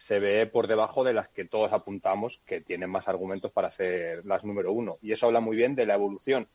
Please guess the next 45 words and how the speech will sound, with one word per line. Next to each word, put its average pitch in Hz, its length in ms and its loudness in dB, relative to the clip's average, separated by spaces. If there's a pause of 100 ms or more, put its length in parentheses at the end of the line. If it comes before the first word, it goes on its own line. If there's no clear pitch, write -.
(300)
de 110 140 -2
esa 107 220 0
pareja, 98 380 0
que 95 120 -8
ya 104 100 2
el 110 40 0
año 107 160 -2
pasado 104 340 -2
consiguió 101 360 -4
revertir 104 480 -2 (340)
precisamente 107 720 -2 (800)
el 117 100 -4
dominio 113 340 2
de 107 60 -2
Salazar 107 340 2
y 104 60 -2
Triay, 147 360 0
hizo 117 360 -6 (160)
dudar, 104 520 0
eh, 90 300 -4
a 87 120 -2
ese 92 180 -2
proyecto 139 540 -2 (300)
y 107 100 -10
lo 90 100 -4
hizo 85 160 -2
a 92 60 0
través 98 300 0
de 113 220 2
imponerse 107 600 -2
en 95 140 -2
los 82 360 -4
máster 107 400 0
que 98 120 -4
puntuaban 90 460 0
más 98 340 0
de 90 180 -16
cara 80 500 -4
a 82 60 -4
la 85 100 0
Race 95 340 -4
y, 82 340 -6
y 98 100 -8
al 87 120 -4
ranking. 101 380 -4